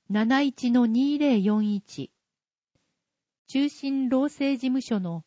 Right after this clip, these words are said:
労働相談会。日時、十一日木曜日、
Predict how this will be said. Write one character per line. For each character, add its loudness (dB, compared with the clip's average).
労 2
働 0
相 -2
談 -2
会。 -14
日 -2
時、 -14
十 -2
一 -4
日 -2
木 -2
曜 4
日、 -12